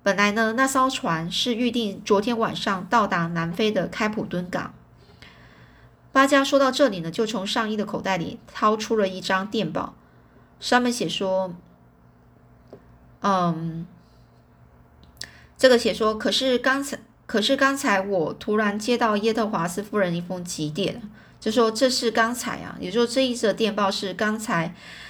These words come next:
巴加所突然接到的，从这个耶特华斯夫人那边寄来的电报。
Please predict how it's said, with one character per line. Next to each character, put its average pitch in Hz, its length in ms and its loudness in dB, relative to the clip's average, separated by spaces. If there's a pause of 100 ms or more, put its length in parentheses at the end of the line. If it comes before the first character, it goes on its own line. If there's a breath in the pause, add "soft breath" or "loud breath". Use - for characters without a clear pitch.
(260 loud breath)
巴 240 200 8
加 240 300 0
所 190 400 -4 (140)
突 214 180 -4
然 208 160 -2
接 214 180 2
到 208 200 2
的， 160 440 -4 (360 soft breath)
从 190 340 2
这 233 160 4
个 185 280 4
耶 233 200 4
特 233 160 2
华 180 160 -2
斯 185 140 -4
夫 202 160 -4
人 170 120 4
那 185 120 -4
边 185 260 -6 (560 loud breath)
寄 240 220 2
来 165 180 2
的 170 100 -2
电 170 300 -2
报。 - 300 -6